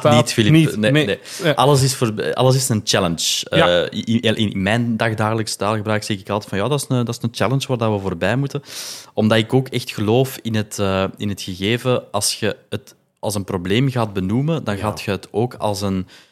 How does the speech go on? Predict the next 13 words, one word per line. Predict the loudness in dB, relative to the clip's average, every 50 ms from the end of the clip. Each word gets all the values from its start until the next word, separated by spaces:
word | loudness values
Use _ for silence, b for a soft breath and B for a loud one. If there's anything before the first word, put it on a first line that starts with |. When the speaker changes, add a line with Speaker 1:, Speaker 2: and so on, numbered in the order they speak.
| B B B
Speaker 2:
als | B -4 -2
een | -2 -2 -2 0
onover-, | 2 2 2 2 2 0 0 0 0 0 -2 -2 -4 -6 -8 -12 -10
onoverkomelijk | -4 -2 0 0 0 -2 -4 -2 0 2 2 2 0
iets | 0 -2 -2 -2 -2 0 0
gaan | 0 0 0 -2
benaderen. | -2 -4 -2 -2 -2 -2 -4 -8 -14 -18 b b b
Speaker 1:
Ja. | b 0 0 0 0 -4 -8
Speaker 2:
En | -6 -4 -4
een | -4 -2
challenge | -2 0 2 4 4 4 2 2
is | 0 -2 -4
gewoon | -2 2 2 2 2 0